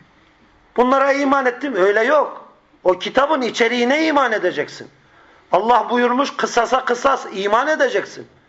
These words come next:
İman ne demek? Tamam, Kur'an'da yazıldığını iman ettim ama bu asırda uygulanmaz. Olmadı. O iman değil. Allahu Teala alim değil mi? Bin dört yüz sene önce indirilen bu zaman olur mu? Olur.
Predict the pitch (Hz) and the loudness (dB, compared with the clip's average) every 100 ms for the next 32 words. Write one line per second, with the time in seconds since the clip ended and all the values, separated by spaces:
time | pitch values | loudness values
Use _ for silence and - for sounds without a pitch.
0 | _ _ _ _ _ _ 202 240 247 269 | _ _ _ _ _ _ 0 2 2 0
1 | 254 247 220 277 - - _ _ _ _ | 0 0 0 -2 -4 -14 _ _ _ _
2 | _ - 226 254 220 233 240 220 226 226 | _ 0 2 2 2 2 2 2 2 2
3 | 220 220 208 214 233 233 226 226 196 - | 2 0 0 0 2 2 2 0 -2 -2
4 | 247 226 226 214 220 220 220 202 214 202 | 0 2 2 2 2 2 -4 -2 -2 2
5 | 208 208 196 135 - - - _ - - | 0 0 -4 -4 -10 -20 -20 _ -8 0
6 | 180 240 277 185 165 190 202 208 196 196 | 2 2 0 0 0 0 0 0 0 0
7 | 226 220 110 - _ _ _ _ _ _ | -2 -4 -10 -18 _ _ _ _ _ _
8 | - - _ _ _ _ - - 165 190 | -20 -20 _ _ _ _ -20 -6 0 2
9 | 208 226 214 214 208 214 233 240 226 277 | 2 2 2 2 2 2 2 -2 0 0
10 | 302 220 - - _ _ _ - - - | 0 -2 -6 -18 _ _ _ -20 -16 -4
11 | 214 220 262 254 247 262 254 254 247 254 | 0 2 2 0 -2 -2 0 0 0 0
12 | 247 254 247 254 233 - 269 262 247 240 | 0 0 0 0 -2 -4 0 2 0 2
13 | 247 302 285 269 269 - _ _ - 175 | 2 2 0 -2 -4 -12 _ _ 0 2
14 | 262 - | 4 2